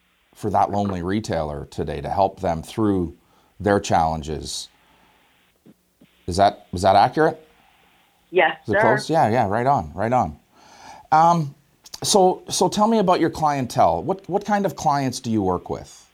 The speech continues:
Speaker 2: So I live in the world pretty much of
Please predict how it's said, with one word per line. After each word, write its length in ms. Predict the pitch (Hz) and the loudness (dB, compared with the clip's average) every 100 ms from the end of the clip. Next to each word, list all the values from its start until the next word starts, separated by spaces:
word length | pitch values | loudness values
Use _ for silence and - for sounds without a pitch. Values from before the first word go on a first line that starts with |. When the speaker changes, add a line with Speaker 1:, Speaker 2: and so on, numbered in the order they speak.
| _ _ _ _ _ _ _ _ _ _ | _ _ _ _ _ _ _ _ _ _
Speaker 2:
So 80 | 269 | -2
I 480 | 254 247 220 - 262 | 2 2 0 0 0
live 220 | 294 277 | 0 0
in 100 | 285 | -2
the 80 | 277 | -4
world 520 | 208 208 196 196 196 | -2 0 2 2 0
pretty 260 | - 220 196 | -8 -10 -8
much 260 | 185 175 - | -6 -6 -6
of 140 | 165 | -12